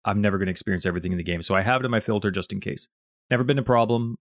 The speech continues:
Always, like, it's never shown up in the issue list, and all my filters have been working properly. All of a sudden, this p-, one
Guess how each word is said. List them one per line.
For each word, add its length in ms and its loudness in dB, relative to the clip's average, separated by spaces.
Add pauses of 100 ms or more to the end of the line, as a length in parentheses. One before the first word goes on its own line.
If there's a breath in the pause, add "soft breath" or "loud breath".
(160)
Always, 420 2
like, 200 0
it's 180 -2
never 200 4
shown 260 2
up 140 2
in 60 0
the 140 2
issue 260 2
list, 280 2
and 100 -2
all 60 2
my 140 0
filters 280 -4
have 80 -10
been 120 -6
working 240 -6
properly. 440 -4 (340)
All 80 4
of 60 4
a 40 2
sudden, 320 2
this 180 2
p-, 200 -8 (100)
one 420 0